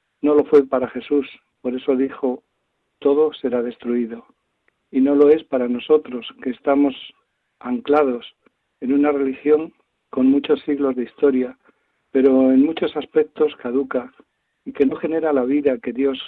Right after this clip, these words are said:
quiere introducir en el mundo. Pero el propio Jesús nos dice que tenemos que perseverar,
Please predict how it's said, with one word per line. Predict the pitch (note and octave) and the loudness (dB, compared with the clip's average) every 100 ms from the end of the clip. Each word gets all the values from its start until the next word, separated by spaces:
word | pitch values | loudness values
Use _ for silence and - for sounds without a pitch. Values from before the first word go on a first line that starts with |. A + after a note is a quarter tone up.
| - _ _ | -18 _ _
quiere | - D3 D3+ | -4 -2 2
introducir | C#3 B2+ C3 A#2+ A2+ C#3+ C3+ | 0 0 -4 -6 -6 -4 -2
en | B2 | -4
el | A#2 A#2 | -6 -2
mundo. | C#3+ C#3+ A2+ - _ _ _ _ _ _ _ | 0 2 0 -8 _ _ _ _ _ _ _
Pero | C#3 C#3 | 0 0
el | |
propio | C3+ F3 F#3+ | 0 -2 -2
Jesús | F3+ E3 F3 E3 | -4 -8 -8 -4
nos | D3+ B2+ | -2 -2
dice | C#3 C#3 D3 | -4 -4 -6
que | C3 | -4
tenemos | C3 B2+ E3+ F#3 - - _ _ | -4 -4 -4 -6 -12 -20 _ _
que | - | -8
perseverar, | B2 A#2+ - A#2 A#2 C3 C3+ | -6 -8 -8 -8 -4 -4 -6